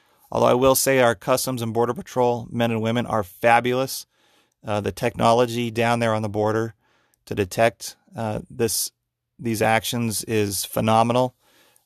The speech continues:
Uh, unfortunately, sometimes the manpower just isn't there, and, um, you know, they can't do everything. They can't catch everybody. But so it, it was not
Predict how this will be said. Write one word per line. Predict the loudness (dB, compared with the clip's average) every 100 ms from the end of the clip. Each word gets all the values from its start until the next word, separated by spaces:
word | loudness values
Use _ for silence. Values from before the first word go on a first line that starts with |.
| -10
Uh, | -6 -6 -8 -14 _ _ _ _ _ _ _ _ _ _ -2
unfortunately, | -2 2 2 2 0 0 0 -4 -8 _ _ _ _ _ _ _ _ _ _ _ _
sometimes | 0 2 4 4
the | 2
manpower | 0 0 2 2 2
just | 2 -4
isn't | -4 -4 -2
there, | 2 2 0 -4 -6
and, | -2 -2 -2 -4
um, | -4 -2 -4 -4 -6 -8 -16 _ _ _ -10
you |
know, | -4 -2
they | -2
can't | -2 -4 0
do | 2
everything. | 2 0 -4 -6 -6
They | -8
can't | -8 -8
catch | -8 -8 -2
everybody. | -2 -2 -6 -8 -12 _ _ _ _ _
But | 0 0 0 _ _ -10
so | 2 4
it, | 6 4 0
it | -2
was | 2 2 2
not | 2 2 2